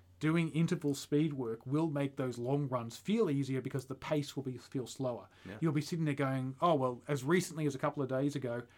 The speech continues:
Speaker 1: I ran a lot harder than this and I got through that." So the easy runs become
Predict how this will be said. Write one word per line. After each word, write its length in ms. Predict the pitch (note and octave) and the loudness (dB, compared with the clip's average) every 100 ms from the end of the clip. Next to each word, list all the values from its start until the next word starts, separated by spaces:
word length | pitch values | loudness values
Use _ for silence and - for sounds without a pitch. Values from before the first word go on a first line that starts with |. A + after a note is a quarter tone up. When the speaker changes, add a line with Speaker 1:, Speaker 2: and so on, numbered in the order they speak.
| - - | -6 8
Speaker 1:
I 140 | D#3+ | 8
ran 360 | C#3 D3 D3 C3 | 8 4 4 2
a 60 | |
lot 200 | A#2+ D3 | 0 -4
harder 320 | - C#3 C3+ B2 | 0 2 2 0
than 160 | A#2+ | -4
this 220 | C3+ B2+ - | -2 -4 -4
and 80 | |
I 80 | C3 | -4
got 240 | B2+ C3+ - | -2 -4 -6
through 200 | C#3 B2 | -8 -6
that." 260 | B2+ A2+ | -6 -8
So 160 | - C#3 | -6 -4
the 200 | B2+ C3+ | -2 -2
easy 220 | D3 C3+ | -2 -2
runs 320 | B2+ B2 A#2+ | -2 -4 -6
become 460 | - B2+ C3 B2+ | -10 -8 -6 -4